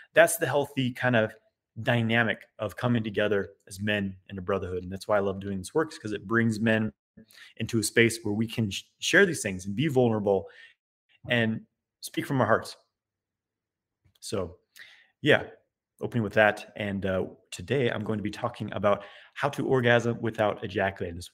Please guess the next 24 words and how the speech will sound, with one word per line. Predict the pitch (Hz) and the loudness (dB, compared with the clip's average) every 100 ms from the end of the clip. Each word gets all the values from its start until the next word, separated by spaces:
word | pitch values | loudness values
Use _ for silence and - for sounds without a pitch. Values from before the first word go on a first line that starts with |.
| _ 101 | _ -10
I | |
know | 95 | -8
what | 92 92 | -6 -8
you've | 98 | -4
all | 98 | -4
been | 98 | -2
waiting | 98 98 | -4 0
for. | 139 156 | 2 2
So | - 104 - - - | 2 0 -2 -12 2
let's | 143 - | 4 6
get | 160 | 4
into | 139 120 101 | 4 2 -2
it. | - - _ _ _ _ _ _ _ 190 _ _ _ _ _ _ _ _ _ _ _ _ | -2 -12 _ _ _ _ _ _ _ -20 _ _ _ _ _ _ _ _ _ _ _ _
So | - | 0
first | 131 202 156 | 4 4 8
of | |
all, | 120 101 - - _ _ _ - - _ _ _ - | 10 8 4 -16 _ _ _ -20 -20 _ _ _ -20
I | - _ _ | -20 _ _
know | - | -2
some | 120 135 | 0 2
of | 120 | 4
you | 117 | 4
are | |
new. | 107 | 2